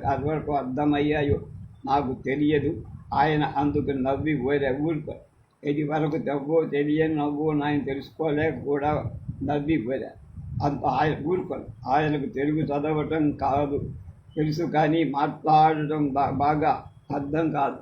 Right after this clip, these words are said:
భోజనంలో వడ్డించినవన్నీ ఆయన తినేశాడు. ఆయన ఉప్పు,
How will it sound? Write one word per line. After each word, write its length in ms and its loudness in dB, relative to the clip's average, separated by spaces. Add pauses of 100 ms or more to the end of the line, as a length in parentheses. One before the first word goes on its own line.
(520)
భోజనంలో 720 4
వడ్డించినవన్నీ 1000 2
ఆయన 200 2
తినేశాడు. 720 0 (400)
ఆయన 240 2
ఉప్పు, 580 0